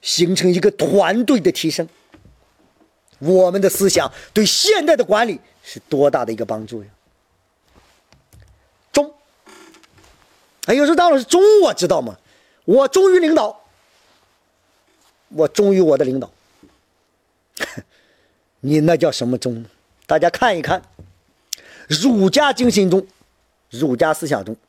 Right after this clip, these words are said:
有一个最高层级的忠，有一个最低层级的忠。那么最高层级的忠是什么？儒家思想是这样说的，他说：“夫仁者，己欲立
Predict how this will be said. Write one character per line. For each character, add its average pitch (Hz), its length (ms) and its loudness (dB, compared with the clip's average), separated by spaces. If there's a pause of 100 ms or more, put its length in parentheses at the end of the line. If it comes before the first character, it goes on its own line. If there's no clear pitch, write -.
(640)
有 143 160 0
一 160 100 2
个 175 120 2
最 277 280 0
高 214 240 2
层 135 220 -6
级 131 120 -6
的 110 100 -10
忠， 101 140 -16 (1120)
有 131 180 -2
一 123 120 -4
个 127 160 0
最 143 260 -4
低 127 240 -10
层 98 220 -18
级 90 100 -20
的 87 120 -20
忠。 - 120 -20 (1120)
那 349 140 4
么 359 120 2
最 392 300 2
高 359 220 2
层 262 200 2
级 247 100 2
的 226 80 2
忠 208 160 0
是 180 120 0
什 110 120 -4
么？ 95 80 -16 (920)
儒 190 200 2
家 233 140 2
思 220 140 -4
想 143 100 0
是 127 80 -10
这 208 100 0
样 127 100 -2
说 - 180 -14
的， - 80 -20 (760)
他 180 140 -4
说 214 140 0
：“夫 285 260 0
仁 180 420 2
者， - 300 -4 (500)
己 247 340 -2
欲 349 160 4
立 311 280 0